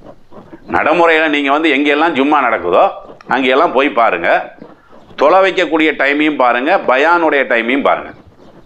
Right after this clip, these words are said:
பயானுடைய டைம் தான் அதிகமா இருக்கும். ரொம்ப, ரொம்ப குறைஞ்சபட்சம்னு பார்த்தீங்கன்னா இருபது நிமிஷம் பயான் பண்ணுவாங்க. அதிகபட்சமா பார்த்தீங்கன்னா முக்கால் மணி நேரம் பயான் பண்றாங்க,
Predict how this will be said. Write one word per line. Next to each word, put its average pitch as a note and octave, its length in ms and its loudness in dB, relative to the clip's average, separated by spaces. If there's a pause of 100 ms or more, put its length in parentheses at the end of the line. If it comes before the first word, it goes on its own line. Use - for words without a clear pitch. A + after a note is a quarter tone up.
(1300)
பயானுடைய D3+ 580 0
டைம் C3+ 220 -2
தான் C#3+ 120 2
அதிகமா A2+ 280 0
இருக்கும். E2+ 300 -6 (840)
ரொம்ப, F3 300 -2
ரொம்ப F#3+ 220 2
குறைஞ்சபட்சம்னு E3+ 760 0
பார்த்தீங்கன்னா D3 420 0
இருபது E3+ 340 2
நிமிஷம் D#3 280 0
பயான் C3+ 280 0
பண்ணுவாங்க. A2 440 0 (100)
அதிகபட்சமா E3 560 0
பார்த்தீங்கன்னா C#3 380 0
முக்கால் C#3 260 0
மணி B2+ 140 -2
நேரம் C#3 180 0
பயான் A2 240 -2
பண்றாங்க, E2 420 -2